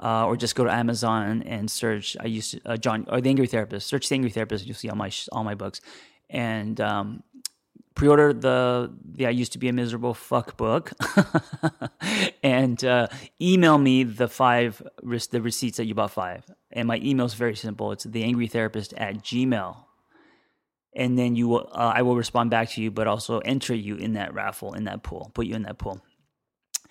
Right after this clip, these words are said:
And also, just wanna remind you, um, if you haven't yet, I have an awesome, um,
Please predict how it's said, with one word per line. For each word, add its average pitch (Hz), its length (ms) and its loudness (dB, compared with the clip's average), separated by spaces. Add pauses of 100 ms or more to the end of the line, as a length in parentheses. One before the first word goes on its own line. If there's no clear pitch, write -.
(580)
And 160 300 6
also, 147 420 6
just 117 160 -4
wanna 139 160 4
remind 131 400 4
you, 123 300 0 (180)
um, 117 300 -2
if 110 100 -8
you 113 80 -6
haven't 120 340 0
yet, 127 480 0 (160)
I 123 120 -6
have 110 400 -4
an 110 180 -8
awesome, 110 720 -4 (440)
um, - 500 -12